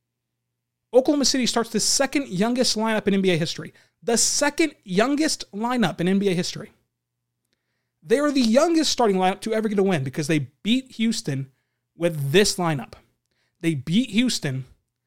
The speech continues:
with these fringe N B A players. For a decade, Sam Presti could not find guys like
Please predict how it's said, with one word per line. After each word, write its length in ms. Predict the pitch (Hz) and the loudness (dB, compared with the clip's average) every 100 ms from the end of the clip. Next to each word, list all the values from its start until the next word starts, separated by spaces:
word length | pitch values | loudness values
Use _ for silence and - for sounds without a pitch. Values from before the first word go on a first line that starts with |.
| _ _ _ | _ _ _
with 300 | 143 147 131 | -8 -6 0
these 320 | 214 247 - | 2 2 -2
fringe 580 | - - 214 226 233 202 | -6 -4 0 2 0 0
N 140 | 208 | 0
B 140 | 190 175 | 2 0
A 80 | 165 | 0
players. 480 | 151 131 - - - _ _ _ _ _ _ _ _ _ _ _ _ | -4 -10 -12 -18 -20 _ _ _ _ _ _ _ _ _ _ _ _
For 160 | - 254 | -2 2
a 60 | 208 | 2
decade, 600 | 170 302 - 185 117 - _ _ _ _ _ | 2 0 0 -4 -4 -16 _ _ _ _ _
Sam 400 | - - 226 269 | -8 -2 -2 -2
Presti 460 | - 254 - 220 190 | -2 -2 -2 -4 -2
could 160 | 202 | -2
not 260 | 180 220 - | -2 -4 -8
find 580 | - 233 220 175 151 131 _ _ - | -4 -2 0 0 -2 -6 _ _ -6
guys 360 | 190 208 202 | -2 0 0
like 380 | 180 175 175 | 2 2 0